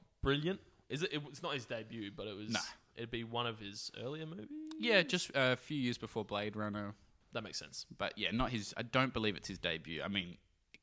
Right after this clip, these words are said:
Speaker 2: could be.
Speaker 1: It could be. <laughs> But yeah, Signor-, Sig-, oh, I'm gonna have trouble with this name. Sig-, Sigourney Weaver, brilliant performance. I've actually seen Alien, Aliens, and Alien Three, the David Fincher,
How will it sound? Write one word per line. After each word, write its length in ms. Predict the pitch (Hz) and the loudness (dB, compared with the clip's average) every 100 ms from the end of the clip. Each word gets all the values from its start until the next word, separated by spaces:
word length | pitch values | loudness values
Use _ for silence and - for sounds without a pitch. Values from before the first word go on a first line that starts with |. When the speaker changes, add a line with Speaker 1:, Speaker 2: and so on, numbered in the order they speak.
| - | -14
Speaker 2:
could 440 | - 127 131 117 | -2 0 0 -4
be. 460 | 123 127 127 123 - - - - - - _ | -10 -10 -10 -10 -14 -18 -20 -20 -20 -20 _
Speaker 1:
It 180 | - - | -14 -8
could 400 | - 160 160 120 | 2 6 6 6
be. 260 | 123 113 113 | -2 -2 -8
<laughs> 1120 | - - _ _ _ _ _ _ _ _ - 165 165 - - - - - - - | -14 -20 _ _ _ _ _ _ _ _ -4 10 10 10 -2 -4 -12 -16 -20 -4
But 100 | 139 | 0
yeah, 160 | 160 101 | 2 0
Signor-, 460 | - 127 127 127 127 - | 0 -2 4 4 2 0
Sig-, 200 | - 123 117 120 - - | 0 0 -2 -14 -10 -6
oh, 80 | 107 - | -6 -8
I'm 60 | 113 | -4
gonna 140 | 117 | -2
have 180 | 110 107 | -2 -2
trouble 200 | - 104 | -2 -2
with 100 | 101 | -2
this 80 | 110 | -2
name. 240 | 101 98 - | -2 -4 -6
Sig-, 360 | - 131 127 - | -4 -4 -4 -2
Sigourney 600 | - 127 120 127 135 127 | 2 2 2 4 6 4
Weaver, 440 | 120 135 139 185 220 _ _ - - - 123 | 6 6 6 2 -2 _ _ -20 -20 -20 -2
brilliant 280 | 127 127 120 | 2 2 0
performance. 260 | 120 143 | -2 0
I've 140 | 131 151 | 4 4
actually 200 | 156 143 | 4 6
seen 200 | 135 123 | 6 6
Alien, 380 | 123 135 135 127 | 8 8 6 4
Aliens, 680 | 117 123 120 120 117 117 - - - - - | 4 4 4 2 0 -4 -8 -16 -20 -20 -6
and 220 | 120 123 - | -2 -2 2
Alien 360 | 117 120 113 | 2 2 0
Three, 340 | 113 - 123 139 | -2 -2 0 2
the 120 | 120 | 2
David 340 | 113 117 113 | 4 4 4
Fincher, 640 | - 117 117 117 107 120 | -2 -2 0 2 2 0